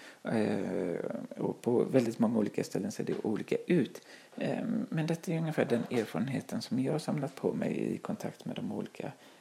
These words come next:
äldreboenden och hemtjänsten som jag arbetar med och samarbetar med. Nu har det ju dock visat sig att vissa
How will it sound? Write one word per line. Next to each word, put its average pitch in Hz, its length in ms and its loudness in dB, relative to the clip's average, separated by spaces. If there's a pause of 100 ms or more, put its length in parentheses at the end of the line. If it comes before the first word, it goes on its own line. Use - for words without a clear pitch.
(120)
äldreboenden - 840 -2
och - 80 -2
hemtjänsten - 640 -6 (120)
som 113 220 -4
jag 135 240 -2
arbetar - 420 -6
med - 120 -6
och - 80 -10
samarbetar - 580 -10
med. 151 100 -6 (1000)
Nu 202 500 8
har 170 200 12
det 196 80 6
ju 165 100 12
dock 127 240 10
visat 131 320 6
sig - 180 2
att 104 160 2 (200)
vissa - 1120 2